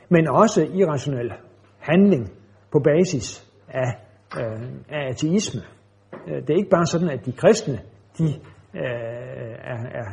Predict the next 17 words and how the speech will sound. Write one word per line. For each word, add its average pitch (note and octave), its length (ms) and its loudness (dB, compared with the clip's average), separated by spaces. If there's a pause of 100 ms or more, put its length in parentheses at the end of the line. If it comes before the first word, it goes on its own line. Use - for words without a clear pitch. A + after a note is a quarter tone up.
er B2 120 -8
to-, - 200 -10
handler D#3+ 280 2
tåbeligt. D3 600 2 (260)
Det E3 100 4
er D3 160 2
sandelig D#3+ 320 0
også D3+ 180 2
eksempler D#3 360 2
på, C#3+ 80 8
at, C3 240 4 (320)
at, B2+ 200 -4 (960)
at B2+ 100 -2 (100)
ikke-kristne C3+ 600 6
gør A2+ 160 0
det. G2+ 120 0 (680)
Der C#3 60 4